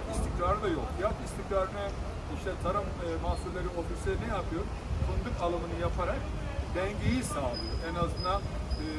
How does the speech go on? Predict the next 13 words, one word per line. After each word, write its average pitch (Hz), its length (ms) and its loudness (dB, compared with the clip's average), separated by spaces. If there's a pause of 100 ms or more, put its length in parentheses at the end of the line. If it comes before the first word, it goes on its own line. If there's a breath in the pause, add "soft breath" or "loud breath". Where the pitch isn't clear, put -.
(120)
üretici, - 540 2
tüketici, 190 600 0 (520)
e, - 20 0 (220)
dengesini 180 540 2 (120)
sağlamış - 500 2
oluyor. - 300 4
Biz - 200 6
bu 226 60 4 (520)
dengenin - 440 8 (100)
sağlanmasını 196 640 2 (140)
istiyoruz. - 460 2 (500)
Burada, 277 260 4 (520)
e, - 20 10